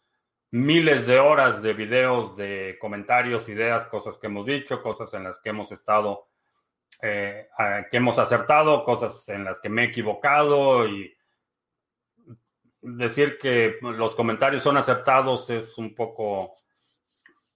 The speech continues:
un poco vago considerando la, la amplitud y profundidad de los, de los temas y la variedad de comentarios. En México los conocemos coloquialmente como pistones, eh, ¿refieres a los primers?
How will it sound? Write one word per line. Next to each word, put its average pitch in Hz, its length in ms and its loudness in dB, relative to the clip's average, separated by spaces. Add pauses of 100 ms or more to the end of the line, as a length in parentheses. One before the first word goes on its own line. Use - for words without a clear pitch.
(260)
un 120 300 -12
poco 135 440 4
vago 123 420 4
considerando 110 800 0
la, 98 300 -4
la 101 140 -4
amplitud 113 500 -4
y 123 60 -2
profundidad 104 680 -4
de 104 80 -6
los, 95 380 -14 (520)
de 107 120 -4
los 104 180 -2
temas 160 400 2
y 120 40 0
la 104 120 4
variedad 104 380 2
de 107 100 -4
comentarios. 110 680 -4 (200)
En 101 140 -12
México 117 480 -8
los 101 320 -12
conocemos 110 500 -10
coloquialmente 120 640 -8
como 98 340 -14
pistones, 127 920 -4
eh, 92 580 -12 (800)
¿refieres 110 300 -10
a 101 40 -6
los 95 320 -14 (140)
primers? 170 580 -10